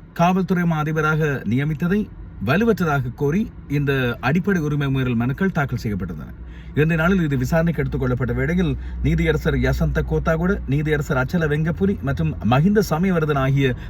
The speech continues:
மூவர் அடங்கிய குழாம் இந்த தீர்மானத்தை எடுத்திருக்கிறது. போலீஸ் மா அதிபர் தேசபந்து தென்னக்கோன் சார்பாக ஜனாதிபதி சட்டத்தரணியான ரமேஷ் டி செல்வா இந்த நாளில் முன்னிலையாகியிருந்தார். இந்த வேளையில் சட்ட மா அதிபர் சார்பாக மேலதிக சொலிசிட்டர் ஜெனரலான நெரின் புலே இந்த நாளில் முன்னிலையாகியிருந்தார். இந்த வேளையில் உயர்நீதிமன்றம் இந்த விசாரணைகள்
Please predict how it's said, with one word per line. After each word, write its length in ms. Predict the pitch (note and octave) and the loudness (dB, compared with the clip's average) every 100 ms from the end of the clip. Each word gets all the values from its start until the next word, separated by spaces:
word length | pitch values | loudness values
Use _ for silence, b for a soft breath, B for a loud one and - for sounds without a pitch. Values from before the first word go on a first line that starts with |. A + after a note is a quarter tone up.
| - | 2
மூவர் 260 | F#3 G3 D3 | 4 4 2
அடங்கிய 260 | C3+ B2+ | 2 0
குழாம் 320 | A2 A#2+ D3+ F3+ | 0 0 2 2
இந்த 140 | C#3 | 0
தீர்மானத்தை 420 | C3+ B2 A#2 B2 A2+ | 0 0 0 0 -2
எடுத்திருக்கிறது. 500 | G#2+ C3+ D#3 A2+ - - - | 0 -2 -2 -4 -8 -10 4
போலீஸ் 300 | G#3+ B3+ F#3 | 4 4 2
மா 100 | G3 | 2
அதிபர் 260 | F#3 F#3 D3 | 2 2 2
தேசபந்து 480 | F#3+ G#3 G3+ F#3+ F3 | 2 2 2 2 2
தென்னக்கோன் 400 | D#3+ E3+ E3+ D#3 | 0 -2 -2 -2
சார்பாக 380 | D3+ D3 E3+ G3 D#3 | -2 0 0 0 0
ஜனாதிபதி 420 | D3+ E3+ F3 E3+ | 0 -2 0 -2
சட்டத்தரணியான 560 | D#3 C#3 C#3+ D3 D3 C3 | -2 -4 -4 -2 -2 -2
ரமேஷ் 320 | B2+ F3+ F#3+ D3+ | 0 0 0 -2
டி 80 | C#3+ | -2
செல்வா 260 | D3 C3 F3+ | -2 -2 -2
இந்த 140 | C#3 B2+ | 0 0
நாளில் 180 | C3+ C3+ | 0 0
முன்னிலையாகியிருந்தார். 760 | A#2+ A2 G#2 F#2 G#2 E2+ - - B - | 0 0 -2 -4 -4 -6 -10 -12 B 4
இந்த 140 | G#3 | 4
வேளையில் 300 | G#3 G3+ G3+ G#3+ | 6 4 4 4
சட்ட 200 | G3+ C4 | 2 2
மா 100 | A3+ | 2
அதிபர் 280 | F#3+ F3+ E3 | 2 0 0
சார்பாக 360 | D#3+ E3+ G3 A3 | -2 0 0 2
மேலதிக 440 | F3+ G3 G3 G3+ - | 2 2 2 0 0
சொலிசிட்டர் 440 | F3+ F#3 E3+ E3 | -2 0 -2 -4
ஜெனரலான 400 | D#3 D3+ D#3+ D#3+ C#3+ | -4 -4 -2 -2 -2
நெரின் 300 | D3+ G3 G3 | 0 0 0
புலே 240 | D3 E3 F3+ | 0 -2 -2
இந்த 140 | C#3 | -2
நாளில் 260 | C3 D3+ C3 | -2 -2 -2
முன்னிலையாகியிருந்தார். 720 | A#2+ G#2+ F#2+ G2+ F2+ - A2+ | -2 -2 -4 -6 -8 -10 -4
இந்த 100 | B2+ | 0
வேளையில் 280 | C#3 D3 C3 | 0 0 0
உயர்நீதிமன்றம் 680 | C3+ G#3 G#3 D3+ G#2+ G2 B2+ B B B | 2 2 2 0 -2 -2 -4 B B B
இந்த 220 | F3+ F3 E3 D#3+ D3 A2+ C#3+ | 2 4 4 4 2 -2 -2
விசாரணைகள் 580 | D3 A#3 G#3+ G3+ G#3+ | 4 4 4 2 0